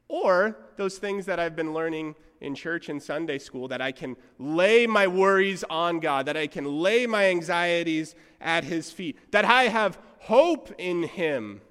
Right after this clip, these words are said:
that I have hope that my anxiety isn't going to be forever,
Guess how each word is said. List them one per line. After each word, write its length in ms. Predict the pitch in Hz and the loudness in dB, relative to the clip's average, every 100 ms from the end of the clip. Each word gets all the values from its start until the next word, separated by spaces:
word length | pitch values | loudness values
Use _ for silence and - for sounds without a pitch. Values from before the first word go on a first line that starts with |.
| _ _ _ _ - | _ _ _ _ -20
that 120 | - | -12
I 80 | 190 | -8
have 220 | 214 202 | -6 -8
hope 260 | - 269 - | -8 -12 -6
that 160 | 185 | -6
my 160 | 170 160 | -4 -6
anxiety 560 | 160 156 156 202 196 | -6 -8 -6 -6 -6
isn't 320 | 160 180 175 170 | -8 -8 -10 -10
going 180 | 165 | -8
to 60 | 165 | -8
be 180 | 156 160 | -10 -14
forever, 560 | - 147 151 156 113 | -10 -6 -4 -4 -8